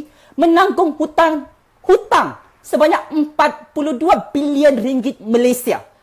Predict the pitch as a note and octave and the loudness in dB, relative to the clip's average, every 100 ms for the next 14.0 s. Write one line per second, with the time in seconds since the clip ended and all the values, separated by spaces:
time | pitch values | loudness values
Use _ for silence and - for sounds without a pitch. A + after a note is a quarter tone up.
0 | _ _ - C#4 C4+ C4 A#3+ A3 A#3 A3 | _ _ -8 -4 0 0 0 -4 -4 -2
1 | A3 G#3+ B3 B3 - D#3+ C4 - _ _ | -2 -2 -2 -2 -6 -10 -12 -16 _ _
2 | _ - C#4+ C4 D4 D4+ C3 _ _ _ | _ -8 -6 -4 -4 -4 -8 _ _ _
3 | _ - G#3+ D4+ - _ _ _ _ _ | _ -8 -6 -8 -12 _ _ _ _ _
4 | _ _ _ _ _ _ _ _ - C#4+ | _ _ _ _ _ _ _ _ -8 -4
5 | C#4+ D#4+ D#4 E4 D#4+ D4+ D4+ D#4+ F4+ - | -2 -2 -2 -4 -4 -2 0 0 -4 -6
6 | F3+ - _ _ _ _ - B3+ D4+ D4+ | -8 -8 _ _ _ _ -4 -2 -2 -2
7 | C#4+ D#4+ D#4+ C#4+ C3+ _ _ _ _ _ | 2 0 0 -8 -10 _ _ _ _ _
8 | G3+ - D#4 D#4+ E4+ G4 A3 C#4+ C#4+ B3+ | -4 -2 0 0 2 2 2 2 4 4
9 | B3+ A3 G#3+ F#3+ - B3+ D#4 - _ - | 2 2 -4 -4 -2 -2 -2 -12 _ -6
10 | F#4 G#4+ F#4 A#3+ C4 A#3+ A3 A#3 A#3+ A#3+ | -2 0 0 2 2 2 2 -2 0 0
11 | B3 A#3+ A3 D#4+ F4 G#4 G#3 C#3 _ _ | 0 0 0 0 0 -2 -2 -10 _ _
12 | _ _ - D4+ D#4 - F4 D#4 F4+ D#4+ | _ _ -2 2 2 2 0 2 0 0
13 | D#4 D4+ D4+ C4 C#4 C#4 A3+ E3 G#3+ G#4 | -2 -2 -2 0 2 2 0 -2 -4 -6